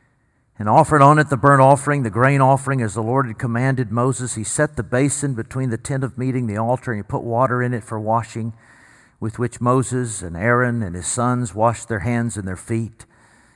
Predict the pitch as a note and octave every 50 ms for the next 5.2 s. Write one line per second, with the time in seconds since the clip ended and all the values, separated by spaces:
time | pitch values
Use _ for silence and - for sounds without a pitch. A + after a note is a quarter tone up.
0 | _ _ _ _ _ _ _ _ _ _ _ _ _ _ _ - - D#2+ F#2 A2+
1 | C3+ C#3+ D#3 D3+ D3+ D#3 C#3+ - C#3+ A#2+ B2 - - E3 D3+ D3+ D3 B2 A2 C#3
2 | D3+ D#3 D3 B2+ A#2+ G#2+ G2 G2 - - - - - _ _ _ _ _ _ _
3 | _ _ _ _ _ _ _ _ _ _ _ - - F2+ A2 C#3+ D#3 D#3 D#3 -
4 | - - F3 F3 E3 - - - D#3 D#3 C#3+ C#3+ D3 D#3 D#3+ - - D3+ A#2 G2
5 | F2 - - -